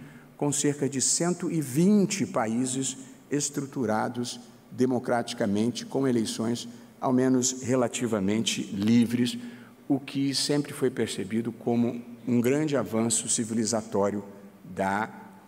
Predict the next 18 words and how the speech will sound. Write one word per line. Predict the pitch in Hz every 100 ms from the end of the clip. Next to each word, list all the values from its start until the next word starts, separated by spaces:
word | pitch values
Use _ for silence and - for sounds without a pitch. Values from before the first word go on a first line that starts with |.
| - -
humanidade. | 101 101 107 101 90 92 - - - - - - -
A | -
verdade, | 123 123 113 104 104
no | 101 117
entanto, | 117 120 123 135 135 135 - -
é | -
que | - -
nos | 123 135 123
últimos | 127 117 - 117 120 -
tempos | 120 117 117 120 - - - - -
alguma | - 127 120 131 131
coisa | 131 123 113 117
parece | 117 104 107 107 -
não | 110 101 104
estar | - - 101 101 - - - -
indo | 202 202 101 110 - - -
muito | 98 98 110 110
bem. | 110 95 87